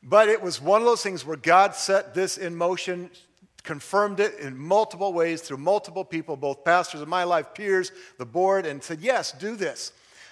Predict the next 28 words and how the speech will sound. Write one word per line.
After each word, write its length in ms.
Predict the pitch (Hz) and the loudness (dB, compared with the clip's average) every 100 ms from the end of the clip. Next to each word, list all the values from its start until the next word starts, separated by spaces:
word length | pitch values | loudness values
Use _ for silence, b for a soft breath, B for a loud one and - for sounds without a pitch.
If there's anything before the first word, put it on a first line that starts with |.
| B | B
But 120 | 156 | 4
I 140 | 185 240 | 4 4
stood 320 | - 262 285 | 0 -2 -2
in 80 | 240 | 0
here 240 | 214 208 | 0 0
and 240 | 185 160 - | 0 -4 -2
prayed 340 | 208 214 180 | 2 2 0
on 240 | 180 160 | -4 -8
November 360 | 165 165 214 208 | -4 -2 0 0
sixth, 420 | - 196 - - | -2 -2 -4 -8
two 140 | 208 208 | -10 -2
thousand 360 | 202 185 165 | 0 0 -2
ten, 180 | 170 160 | -6 -2
walked 240 | 170 180 | 0 0
around 200 | 185 170 | 0 0
this 180 | 170 156 | -2 -6
room, 160 | 165 - | -6 -6
and 160 | 160 156 | -6 -6
to 60 | 151 | -4
be 120 | 160 | -2
honest 220 | 180 185 | -2 -4
with 100 | 185 | -6
you, 80 | 180 | -2
I 40 | |
was 100 | 143 | -2
scared 300 | - 170 165 | -4 -4 -4
to 60 | 151 | -2
death. 280 | 139 123 | -2 -4